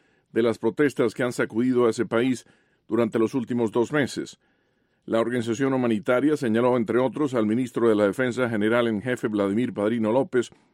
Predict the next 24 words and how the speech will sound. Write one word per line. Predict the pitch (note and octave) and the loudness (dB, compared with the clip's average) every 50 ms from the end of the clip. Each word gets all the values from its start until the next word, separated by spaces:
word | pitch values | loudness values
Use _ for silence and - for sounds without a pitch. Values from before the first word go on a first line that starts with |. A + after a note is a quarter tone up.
| _ _ _ _ _ _ - - | _ _ _ _ _ _ -10 -6
al | F#2+ F#2+ | -2 -2
ma-, | G2 G2+ - - | -2 -2 0 0
alto | B2 B2+ A#2+ G2+ B2 | 0 0 2 0 -2
mando | A#2 B2 B2+ B2 A#2 A#2 | -2 0 0 0 2 2
de | A2 | 2
la | G#2+ | 2
Guardia | G2+ A2 B2+ B2 B2 A#2 | 2 2 2 2 2 0
Nacional | A2 G#2 F#2+ A2 G#2 A#2+ B2+ A#2 | 0 -2 -2 -2 0 0 2 2
Bolivariana, | A2+ A2 G#2 G2 F#2+ G#2 A#2 B2+ C3 D3 D3+ | 2 2 2 2 2 2 0 0 0 0 -2
mayor | C3 A2 F#2+ G#2+ A#2 A2 G#2+ | -2 0 2 2 2 2 0
general | A2+ G#2+ G#2+ A#2 B2+ B2+ A#2+ G#2+ - _ _ _ _ _ _ _ _ | -2 0 0 2 2 2 0 -2 -4 _ _ _ _ _ _ _ _
José | - G#2 G#2 - A2+ | -6 -4 -4 -2 -2
Antonio | G#2+ G#2 G2 F2+ - C#3 C#3 C3 C3 A#2 | -2 -2 0 0 0 0 2 2 2 0
Benavides | A2+ G#2 G#2 A#2 C3 B2+ A2+ G2+ - | 2 2 2 2 2 2 0 0 0
Torres, | D3 D3 D3 C3 B2+ D3+ C#3+ - - - _ _ _ _ _ _ _ _ _ _ _ _ _ - | 2 2 2 2 0 -2 -4 -6 -12 -20 _ _ _ _ _ _ _ _ _ _ _ _ _ -4
al | A2+ A2 | -2 0
ministro | A2 B2 C#3+ D3+ C#3 D#3+ D3 | 0 2 0 0 0 2 2
de | C3 B2+ | 2 4
Relaciones | A#2+ A2+ G#2 C3 B2+ C3 A#2+ A2 | 2 2 2 0 0 -2 -2 -2
Interiores, | A#2 G2+ - A2 G#2 A#2+ C#3 C#3 C3+ C3 | -4 -2 0 0 2 2 2 2 2 2
mayor | A#2 A2 G#2+ A2+ B2+ B2+ A#2+ | 0 0 0 0 0 0 0
general | A#2 A#2 A2 A#2 A#2+ B2 A#2 G#2+ | 0 0 0 2 2 0 0 -2
Néstor | B2+ A#2+ - - A#2+ G#2+ | -4 -4 -2 -2 0 0
Reverol, | G#2+ G#2+ G2+ A#2 D3 D3+ D3+ E3 | 2 2 2 2 2 2 2 0